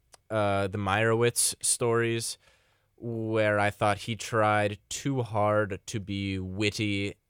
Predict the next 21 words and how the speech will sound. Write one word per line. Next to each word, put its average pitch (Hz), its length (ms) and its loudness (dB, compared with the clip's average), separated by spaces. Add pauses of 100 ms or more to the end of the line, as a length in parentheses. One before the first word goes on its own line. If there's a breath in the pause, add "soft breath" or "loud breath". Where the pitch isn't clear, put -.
and 92 680 -4 (1400)
hyper 101 800 0 (140)
realistic. 107 1600 -4 (260 soft breath)
So 196 320 4
realistic. 139 800 2
I 151 120 8
think, 175 140 6
I - 20 2
think 160 180 0
he 175 80 -2
was 147 100 -2
going 135 220 -2
for 120 300 0 (520)
a, 101 400 -2 (1500)
a 113 100 -2
realistic 117 580 -2
feel 113 280 0
that 101 280 0
almost 107 320 -6
wrapped 110 460 2
around 101 800 -2